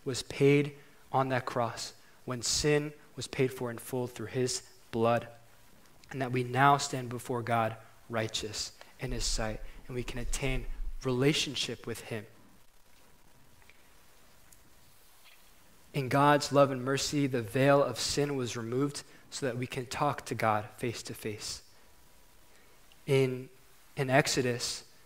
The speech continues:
Moses had to wear a veil as he descended from the mountain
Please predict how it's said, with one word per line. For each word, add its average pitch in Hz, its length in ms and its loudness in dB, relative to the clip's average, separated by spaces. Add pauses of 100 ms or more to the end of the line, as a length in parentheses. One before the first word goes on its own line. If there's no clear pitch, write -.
(480)
Moses 139 440 2
had 143 200 2
to 131 100 -2
wear 131 260 4
a 120 60 4
veil 120 520 4
as 127 160 0
he 127 100 -2
descended 127 520 -2
from 120 240 -8
the 113 80 -6
mountain 113 500 -2